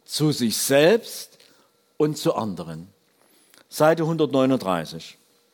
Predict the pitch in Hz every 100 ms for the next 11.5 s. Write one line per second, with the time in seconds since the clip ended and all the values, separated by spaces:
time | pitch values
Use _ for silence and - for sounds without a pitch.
0 | _ _ _ _ - _ _ _ 135 -
1 | 190 240 240 180 196 160 143 117 180 165
2 | 127 120 - - 202 220 220 - 127 117
3 | 139 220 247 214 139 135 117 160 175 208
4 | - 185 180 165 165 156 160 156 - _
5 | - - - - _ - 180 165 - 240
6 | 240 190 185 147 139 151 185 190 151 160
7 | 196 - 185 170 160 175 170 196 220 147
8 | 123 - 143 143 139 - - - _ -
9 | 117 107 127 170 208 202 165 - 160 156
10 | 151 151 - 131 143 120 123 131 104 92
11 | 85 92 85 85 98